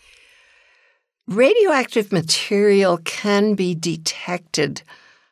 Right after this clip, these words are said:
down to very small amounts. So I think maybe a more relevant question is how long would it be dangerous?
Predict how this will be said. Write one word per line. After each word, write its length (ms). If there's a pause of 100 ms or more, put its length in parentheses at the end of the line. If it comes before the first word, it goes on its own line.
(260)
down 440
to 120
very 680
small 580
amounts. 800 (460)
So 920 (320)
I 120
think 300
maybe 560 (300)
a 80
more 300
relevant 640
question 500
is 200
how 320
long 440
would 140
it 180
be 140
dangerous? 1000